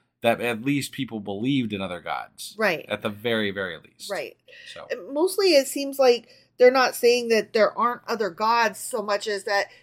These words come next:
Speaker 2: your gods are powerless.
Speaker 1: Right.
Speaker 2: And that's not the same thing as they don't exist.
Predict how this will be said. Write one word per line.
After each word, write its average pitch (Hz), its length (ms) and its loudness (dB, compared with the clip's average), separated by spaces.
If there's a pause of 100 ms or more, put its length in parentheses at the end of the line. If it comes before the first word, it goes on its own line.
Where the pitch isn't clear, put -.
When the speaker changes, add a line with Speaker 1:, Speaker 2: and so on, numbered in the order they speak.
(120)
Speaker 2:
your 196 100 -2
gods 196 340 2
are 180 120 -4
powerless. - 1160 -4
Speaker 1:
Right. 117 400 2 (100)
Speaker 2:
And 226 140 -2
that's 302 220 2
not 339 200 2
the 262 100 2
same 247 340 -4
thing 240 320 -4
as 196 300 -2 (120)
they 208 200 2
don't 214 280 -2
exist. 160 840 -6